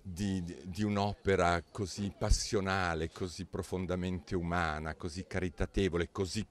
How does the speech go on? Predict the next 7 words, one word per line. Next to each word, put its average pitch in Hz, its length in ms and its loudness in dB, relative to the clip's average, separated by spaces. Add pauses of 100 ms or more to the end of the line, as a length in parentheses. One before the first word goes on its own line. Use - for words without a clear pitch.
comica, 85 680 4
così 69 260 -6
spietata, 76 880 0
così 80 240 -8
beffarda, 76 880 0 (420)
così 101 300 4
anticlericale. 80 1400 4